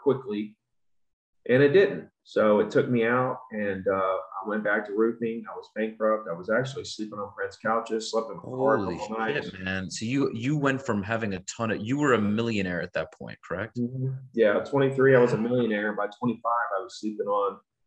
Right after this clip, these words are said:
Speaker 1: people's couches, eating out of people's refrigerators. I literally didn't have a dollar to my name. I was roofing houses, making, like, three hundred dollars a week. And, um, I would spend that at the bar.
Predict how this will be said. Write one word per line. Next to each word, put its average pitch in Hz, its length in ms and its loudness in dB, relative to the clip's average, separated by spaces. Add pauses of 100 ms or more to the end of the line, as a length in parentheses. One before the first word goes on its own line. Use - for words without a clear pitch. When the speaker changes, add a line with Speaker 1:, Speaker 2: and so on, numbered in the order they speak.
(320)
Speaker 1:
people's 110 260 -2
couches, 107 560 2
eating 104 160 2
out 107 100 2
of 104 100 -2
people's 104 320 -10
refrigerators. 104 580 4
I 104 60 2
literally 113 400 4
didn't 104 180 -8
have 101 120 -14
a - 80 -20
dollar 104 240 0
to - 180 -12
my 110 260 -6
name. 101 180 -6
I 92 60 -2
was 92 160 -6
roofing 107 280 -8
houses, 104 600 -4 (260)
making, 104 240 0
like, 92 260 -2 (160)
three 107 160 0
hundred 104 200 0
dollars 104 320 4
a - 40 -8
week. 107 340 -4 (760)
And, 95 340 0
um, 78 580 0
I 92 60 0
would 95 160 0
spend 87 280 -2
that 110 80 4
at 101 100 2
the 90 60 -2
bar. 90 480 2